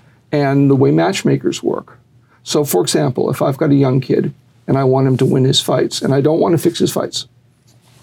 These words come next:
<clears throat> what I can do is I can get information about the trajectory of other fighters. If a guy is ten and eight or ten and ten, and he works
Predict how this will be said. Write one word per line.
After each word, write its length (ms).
<clears throat> 960
what 220
I 100
can 200
do 320
is 340
I 140
can 360
get 240
information 840
about 360
the 100
trajectory 680
of 120
other 180
fighters. 500
If 120
a 40
guy 300
is 420
ten 180
and 480
eight 260
or 120
ten 220
and 200
ten, 460
and 140
he 80
works 560